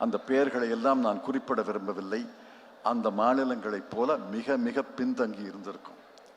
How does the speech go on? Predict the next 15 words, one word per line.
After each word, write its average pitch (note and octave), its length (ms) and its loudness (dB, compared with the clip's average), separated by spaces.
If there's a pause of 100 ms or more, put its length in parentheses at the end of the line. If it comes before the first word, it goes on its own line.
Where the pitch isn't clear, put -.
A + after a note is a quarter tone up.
(580)
நடந்து G3 460 8
வந்த C#3+ 180 4 (120)
பாதையை C3 460 4 (480)
நீங்கள் G#2+ 360 -6
திரும்பி E3 280 -2 (120)
பார்க்க G2 320 -4
வேண்டும். F2+ 320 -16 (1040)
எந்த G3 240 0 (120)
அளவுக்கு G#3 380 2 (100)
நாம் D#3+ 180 0
முன்னேறி C#3+ 420 -2
இருக்கிறோம். - 340 -14 (1000)
ஆயிரத்தி E3 360 -2
தொள்ளாயிரத்தி C#3 540 0
நாற்பத்தொன்னுலேருந்து C3 1040 -2